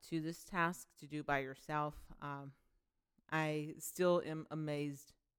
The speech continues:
by her. And, uh, so happy Mother's Day to my mother. And I'm amazed by a lot of women out there. A lot of mothers have been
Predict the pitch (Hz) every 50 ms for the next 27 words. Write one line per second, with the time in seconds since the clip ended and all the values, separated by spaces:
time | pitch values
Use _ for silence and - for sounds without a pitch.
0 | _ _ _ _ - 147 143 139 139 139 156 143 151 143 139 135 135 - _ _
1 | _ _ _ _ _ _ _ _ - 156 156 151 147 143 143 139 139 131 131 127
2 | 131 135 - - - 143 139 151 165 170 170 - 180 170 165 156 151 156 160 165
3 | 151 151 147 - - 151 147 147 147 147 147 143 139 135 143 143 147 - - 151
4 | 151 151 147 143 147 - - 247 311 339 320 302 277 269 269 254 - 208 196 196
5 | 190 180 170 160 156 156 156 156 143 147 135 135 139 143 139 139 139 - - 135
6 | 139 143 143 - _ _ _ _ _ _ _ _ _ _ _ _ _ _ _ _
7 | _ _ _ _ _ _ _ - 196 202 220 233 240 247 240 226 220 220 214 220
8 | 220 220 208 - 202 180 175 165 170 175 170 170 151 170 170